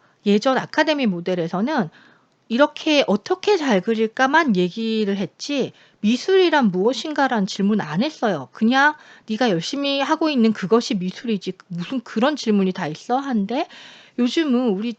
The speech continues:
미술이 무엇일까에 대해 얼마나 많이 생각해요? 네, 많이 달라졌죠.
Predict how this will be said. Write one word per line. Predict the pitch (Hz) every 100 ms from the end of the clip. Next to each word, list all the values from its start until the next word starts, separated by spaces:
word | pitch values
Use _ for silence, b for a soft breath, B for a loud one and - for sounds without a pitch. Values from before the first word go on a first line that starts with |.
| _
미술이 | 180 208 - 302 269
무엇일까에 | 196 175 185 285 320 - 254 226
대해 | 202
얼마나 | 147 165 254 302
많이 | 226 165 170
생각해요? | 190 170 175 - 156 185 - -
네, | 143 131 - B B
많이 | 160 180 214
달라졌죠. | 180 156 - - - 170 277